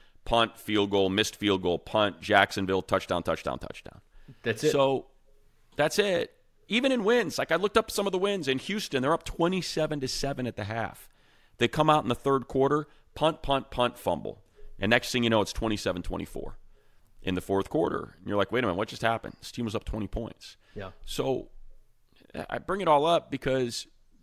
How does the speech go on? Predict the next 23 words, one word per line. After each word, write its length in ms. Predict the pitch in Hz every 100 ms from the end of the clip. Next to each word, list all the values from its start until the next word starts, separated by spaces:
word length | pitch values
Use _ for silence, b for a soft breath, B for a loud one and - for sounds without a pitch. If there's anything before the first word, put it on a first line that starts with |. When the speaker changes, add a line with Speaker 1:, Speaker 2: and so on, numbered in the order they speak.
| _ -
Speaker 1:
that's 300 | 131 180 -
why 120 | 135
people 340 | - 139 131
are 60 | 123
excited 440 | 110 - 98 113
about 220 | 101 95 -
Kellen 260 | 87 87
Moore. 380 | 80 76 - - - - -
That's 340 | 107 135 -
why 640 | 120 123 117 110 113 110 104 b b b b b _ _ - - -
the 140 | 95
defense 840 | 85 120 131 - 120 113 - - - -
can't 360 | 110 117 -
be 120 | 101
discussed 720 | 98 87 - - 90 87 - -
without 460 | 82 - 85 85
also 280 | 80 82 -
bringing 400 | 76 76 76 73
up 140 | 69
the 140 | - -
offense, 640 | 50 - - - - - - - - _ _ _
because 360 | - 95 92 95
it's, 320 | 85 -